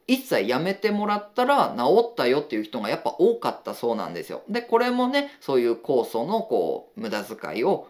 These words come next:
防ぐことによってできたんじゃないか、そういう考え方もできるよね。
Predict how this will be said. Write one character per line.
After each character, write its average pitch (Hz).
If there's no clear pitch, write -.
防 -
ぐ 110
こ 120
と 143
に 147
よ 156
っ -
て 254
で 147
き -
た 120
ん 113
じ -
ゃ 78
な 104
い 110
か、 170
そ 240
う -
い 262
う 254
考 240
え 202
方 180
も -
で -
き -
る 78
よ 67
ね。 120